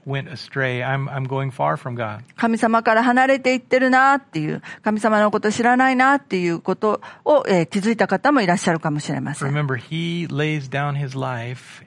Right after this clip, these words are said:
Speaker 1: and takes your sin on him so that you can have peace, so that you can have protection.
Speaker 2: イエス様が、えー、死んでくださって、えー、皆さんのその、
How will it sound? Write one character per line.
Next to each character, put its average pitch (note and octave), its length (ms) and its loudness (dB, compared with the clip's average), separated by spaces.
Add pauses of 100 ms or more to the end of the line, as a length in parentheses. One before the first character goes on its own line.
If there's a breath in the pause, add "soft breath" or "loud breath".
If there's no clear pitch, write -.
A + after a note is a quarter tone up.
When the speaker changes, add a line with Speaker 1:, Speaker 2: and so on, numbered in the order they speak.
Speaker 1:
and A#2+ 180 -10
takes C#3 300 -12
your D3 220 -8
sin D3 360 -10
on C#3+ 180 -6
him A2+ 420 -10 (180)
so C3 160 -10
that B2+ 180 -8
you C3 480 -6
can B2+ 160 -10
have D3+ 540 -6
peace, A#2 280 -14 (140)
so B2+ 80 -12
that B2 100 -8
you C3 120 -10
can C3 140 -10
have C3 220 -6
protection. A2+ 580 -14 (300 loud breath)
Speaker 2:
イ E4 80 0
エ D4 60 2
ス C#4+ 80 -8
様 C4 300 4
が、 D4 300 4
え E3+ 100 -2
ー、 E3+ 60 0
死 G3+ 200 -2
ん G3+ 40 0
で G3+ 100 2
く G3 80 0
だ F#3+ 140 2
さ F3 160 0
っ E3 40 -2
て、 - 380 -2
え E3+ 120 0
ー、 - 20 -2
皆 F3 240 2
さ E3+ 180 0
ん E3+ 80 -2
の B3+ 240 2
そ G3 160 -2
の、 F3 220 0